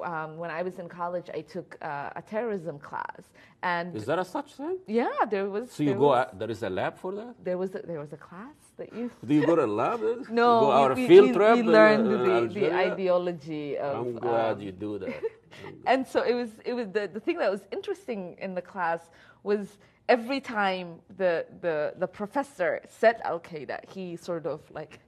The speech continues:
Speaker 1: his
Speaker 2: Yeah.
Speaker 1: shoulders
Speaker 2: Oh.
Speaker 1: went up and, you know, it
Speaker 2: Yeah,
Speaker 1: was
Speaker 2: he's
Speaker 1: sort
Speaker 2: in
Speaker 1: of like,
Speaker 2: command here.
Speaker 1: "Al-Qaeda, you know,
Speaker 2: He's an
Speaker 1: Hasbullah." And it
Speaker 2: expert.
Speaker 1: was <laughs> and it was, you know,
Speaker 2: What's
Speaker 1: as
Speaker 2: his
Speaker 1: if,
Speaker 2: name?
Speaker 1: <laughs> as
Speaker 2: What put his
Speaker 1: Oh, we're,
Speaker 2: name on
Speaker 1: we
Speaker 2: the
Speaker 1: are not,
Speaker 2: air?
Speaker 1: we, we
Speaker 2: Where
Speaker 1: are
Speaker 2: does he
Speaker 1: not
Speaker 2: live?
Speaker 1: saying his name.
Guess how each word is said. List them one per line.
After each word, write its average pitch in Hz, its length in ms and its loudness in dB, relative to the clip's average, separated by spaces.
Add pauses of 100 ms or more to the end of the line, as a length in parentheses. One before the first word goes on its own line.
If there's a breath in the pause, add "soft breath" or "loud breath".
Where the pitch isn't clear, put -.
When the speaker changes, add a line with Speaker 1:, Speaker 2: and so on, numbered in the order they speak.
Speaker 1:
his 135 120 -16
Speaker 2:
Yeah. - 100 -20
Speaker 1:
shoulders 160 360 -4
Speaker 2:
Oh. - 80 -12
Speaker 1:
went 151 240 -10
up - 300 -6
and, 180 280 -6
you 185 140 -8
know, 123 120 -6
it 113 40 0
Speaker 2:
Yeah, 110 140 -2
Speaker 1:
was 98 100 0
Speaker 2:
he's 139 100 4
Speaker 1:
sort 135 100 -4
Speaker 2:
in 135 60 0
Speaker 1:
of - 60 -6
like, 131 80 -8
Speaker 2:
command 127 320 0
here. 98 200 -4
Speaker 1:
"Al-Qaeda, 190 600 -6 (140)
you 180 140 -12
know, 143 160 -14 (380)
Speaker 2:
He's 131 180 -2
an 123 100 -2
Speaker 1:
Hasbullah." - 20 -
And - 80 -6
it - 80 0
Speaker 2:
expert. 180 320 -10
Speaker 1:
was - 140 -10
<laughs> - 1500 -16
and 254 120 2
it 240 60 6
was, 247 200 8 (120)
you 262 140 2
know, 233 160 4
Speaker 2:
What's 214 240 6
Speaker 1:
as 175 120 6
Speaker 2:
his - 40 0
Speaker 1:
if, 160 180 12
Speaker 2:
name? 143 320 4
Speaker 1:
<laughs> - 40 -14
as - 320 2 (180)
Speaker 2:
What 196 280 2
put 175 140 2
his 170 80 4
Speaker 1:
Oh, 170 100 4
we're, 190 180 6
Speaker 2:
name 151 80 2
on 139 80 4
Speaker 1:
we - 60 4
Speaker 2:
the - 80 4
Speaker 1:
are 190 80 4
not, - 160 2
Speaker 2:
air? 131 100 0
Speaker 1:
we, 190 320 2
we 208 140 -6
Speaker 2:
Where 170 120 6
Speaker 1:
are - 40 -2
Speaker 2:
does 170 160 2
he 151 60 -2
Speaker 1:
not 147 100 2
Speaker 2:
live? 147 180 2
Speaker 1:
saying 175 300 -6
his - 220 -18
name. 185 320 -16